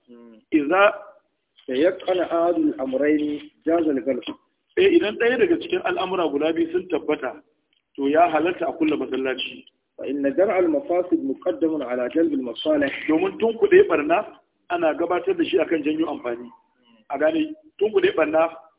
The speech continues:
Speaker 2: ɓarnan mutanen banza su shiga masallaci. Ko ƙananan yara su je su yi ta ɓarna, ana fitsari, ana kaza a masallaci. Ko dabbobi, ko abin da ya kama da wannan. Wato, tunkuɗe wannan ɓarna, ana gabatar da shi akan janyo amfani.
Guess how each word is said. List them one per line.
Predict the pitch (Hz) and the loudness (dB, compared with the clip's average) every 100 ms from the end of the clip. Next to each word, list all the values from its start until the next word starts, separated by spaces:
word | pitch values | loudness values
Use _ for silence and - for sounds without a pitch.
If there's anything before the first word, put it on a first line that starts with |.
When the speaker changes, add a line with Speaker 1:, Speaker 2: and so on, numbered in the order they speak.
| _ _ - | _ _ -2
Speaker 2:
ɓarnan | 147 170 185 | 0 2 2
mutanen | 202 202 160 160 165 | 2 4 4 4 0
banza | 170 170 175 - | 0 2 2 0
su | |
shiga | 127 139 | -6 -6
masallaci. | 139 139 143 131 147 143 - _ _ _ _ _ _ | -2 -2 -2 -4 -6 -12 -16 _ _ _ _ _ _
Ko | 339 392 | 0 2
ƙananan | 185 381 180 165 | 0 -2 -2 0
yara | 165 156 156 | 2 2 0
su | 156 | 0
je | 160 | -2
su | 143 | -2
yi | 139 | -8
ta | 175 | -6
ɓarna, | 147 139 151 | -4 -4 -4
ana | 160 156 | -4 -4
fitsari, | - 160 156 160 | 0 2 2 2
ana | 160 | 0
kaza | 143 131 151 | -2 -4 -4
a | |
masallaci. | 135 135 135 139 - 269 - _ _ _ - | -6 -8 -6 -6 -8 -16 -18 _ _ _ -2
Ko | 359 | 2
dabbobi, | 370 359 339 349 - - | 2 2 4 4 2 -4
ko | - | -2
abin | 160 165 | 0 0
da | 160 | -2
ya | 147 | 0
kama | 143 143 | -2 -2
da | |
wannan. | 127 120 123 - _ _ _ _ - | -4 -6 -12 -14 _ _ _ _ -10
Wato, | 135 151 143 | -8 -8 -4
tunkuɗe | 220 214 180 | -4 0 2
wannan | 190 156 175 | 2 0 -2
ɓarna, | 151 151 156 | -2 -2 -2
ana | 180 185 151 | 0 0 0
gabatar | 160 160 175 | 0 -2 -2
da | 156 | -4
shi | - | -4
akan | 143 - 160 131 | -4 -4 -6 -2
janyo | 175 185 190 165 | -2 0 0 0
amfani. | 139 127 127 131 | -2 -4 -4 -8